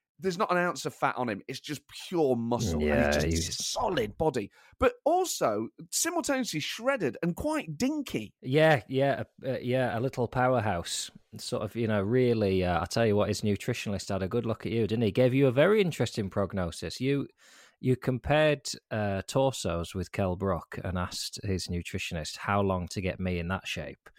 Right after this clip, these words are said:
Speaker 2: And I
Speaker 1: Yeah.
Speaker 2: think we were all expecting something, some, some measure of years, uh, or indeed just a throwing in of the towel. And he said, "Six months."
Speaker 1: Six months, I'll get you looking like that.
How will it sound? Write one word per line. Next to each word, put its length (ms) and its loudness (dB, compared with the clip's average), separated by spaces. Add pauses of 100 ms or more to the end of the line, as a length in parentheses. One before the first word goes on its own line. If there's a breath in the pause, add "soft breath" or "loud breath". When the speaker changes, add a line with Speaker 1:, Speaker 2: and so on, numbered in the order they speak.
(300 soft breath)
Speaker 2:
And 100 -2
I 40 0
Speaker 1:
Yeah. 80 0
Speaker 2:
think 120 -2
we 140 0
were 140 0
all 180 2
expecting 640 -6 (320 soft breath)
something, 720 -2
some, 380 -4
some 240 -2
measure 280 0
of 120 -4
years, 540 -2 (200)
uh, 400 -2 (160)
or 200 6
indeed 300 2
just 220 -8
a 20 -6
throwing 360 0
in 100 -2
of 80 -4
the 80 -4
towel. 520 -2
And 120 0
he 80 2
said, 260 0
"Six 320 -6
months." 580 -8
Speaker 1:
Six 300 -4
months, 340 0 (140)
I'll 80 0
get 100 -2
you 80 2
looking 200 -2
like 160 0
that. 140 0